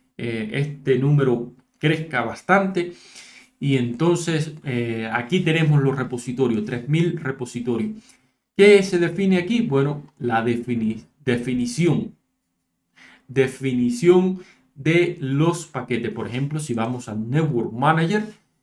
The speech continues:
vemos que en las especificaciones se detalla,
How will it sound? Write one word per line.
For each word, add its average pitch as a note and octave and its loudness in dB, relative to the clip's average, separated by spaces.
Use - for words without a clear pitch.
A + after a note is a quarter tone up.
vemos C#3+ 2
que D3+ 0
en C3 -4
las A#2 -8
especificaciones A#2+ 0
se F3+ 2
detalla, D#3 6